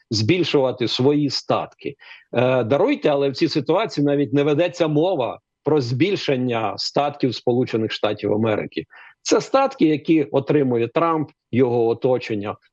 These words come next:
Та, власне, якщо взяти весь переговірний процес, там немає жодного дипломата американського, там немає жодної посадової особи, яка б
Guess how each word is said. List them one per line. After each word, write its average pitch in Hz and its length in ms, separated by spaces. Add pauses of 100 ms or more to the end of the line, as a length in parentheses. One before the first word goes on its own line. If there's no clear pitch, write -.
Та, 311 80
власне, 165 580 (760)
якщо 139 320
взяти 143 460
весь 151 220
переговірний 135 720
процес, 135 560 (260)
там 139 160
немає 165 600
жодного 151 500
дипломата 123 640
американського, 110 840 (340)
там 110 120
немає 160 340
жодної 156 480
посадової 135 720
особи, 120 500
яка 110 280
б - 40